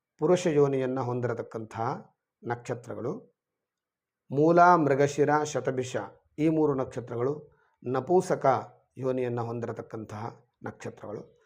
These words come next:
ಉಳಿದಿರತಕ್ಕಂತಹ ಭರಣಿ, ಆರದ್ರ, ಪುಷ್ಯ, ಆಶ್ಲೇಷ, ಮಖ, ಹುಬ್ಬ, ಉತ್ತರ, ಚಿತ್ತ, ಸ್ವಾತಿ, ವಿಶಾಖ, ಜ್ಯೇಷ್ಠ,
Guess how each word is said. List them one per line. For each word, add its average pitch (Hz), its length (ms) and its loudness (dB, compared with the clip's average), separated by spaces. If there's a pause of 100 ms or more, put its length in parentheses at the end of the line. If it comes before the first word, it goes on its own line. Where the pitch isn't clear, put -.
(260)
ಉಳಿದಿರತಕ್ಕಂತಹ 156 840 4
ಭರಣಿ, 143 520 2 (100)
ಆರದ್ರ, 131 420 2 (200)
ಪುಷ್ಯ, 139 340 -6 (260)
ಆಶ್ಲೇಷ, 131 520 -4 (680)
ಮಖ, 123 320 -2
ಹುಬ್ಬ, 123 540 0
ಉತ್ತರ, 127 480 0 (600)
ಚಿತ್ತ, 175 280 0 (140)
ಸ್ವಾತಿ, 139 560 2
ವಿಶಾಖ, 139 500 -2 (220)
ಜ್ಯೇಷ್ಠ, 131 400 -2